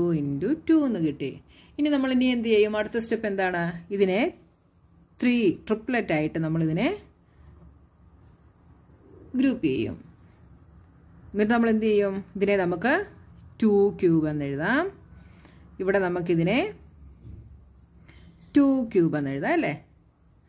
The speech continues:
ടു ക്യൂബ് into ടു ക്യൂബ് is ഫോർ ക്യൂബ്. അപ്പോൾ സിക്സ്റ്റി ഫോർ എന്ന്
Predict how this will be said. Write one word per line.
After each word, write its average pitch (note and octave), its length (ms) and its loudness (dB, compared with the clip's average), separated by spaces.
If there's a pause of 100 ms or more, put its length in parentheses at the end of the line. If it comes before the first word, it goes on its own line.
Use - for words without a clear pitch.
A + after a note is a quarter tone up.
(380)
ടു F3 220 2
ക്യൂബ് G#3 240 4
into A3 180 -2 (100)
ടു A3 80 2 (120)
ക്യൂബ് A#3 320 0
is G#4+ 100 -4 (1000)
ഫോർ C#4 440 2 (160)
ക്യൂബ്. A#2 260 -6 (1800)
അപ്പോൾ E4 200 2
സിക്സ്റ്റി A#3+ 400 2 (160)
ഫോർ F#3 320 2
എന്ന് G#3+ 140 -2